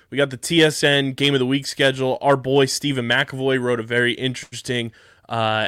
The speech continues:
N I L article about lacrosse and the future of it that we got featured in, so that's very exciting. We'll talk about that as well. Um,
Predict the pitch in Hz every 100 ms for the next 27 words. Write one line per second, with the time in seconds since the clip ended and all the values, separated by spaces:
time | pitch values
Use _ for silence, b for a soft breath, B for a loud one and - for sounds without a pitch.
0 | - 139 139 123 131 135 - 131 135 127
1 | 139 131 123 b b b - - 117 127
2 | 127 - 131 127 123 - 107 - 143 131
3 | 135 127 123 - 107 107 - _ - 117
4 | 123 113 - - 175 - 160 160 156 156
5 | - 110 117 123 120 117 113 123 117 107
6 | - 110 - 101 - 117 110 117 120 120
7 | 117 b b b _ 110 113 110 113 113
8 | 110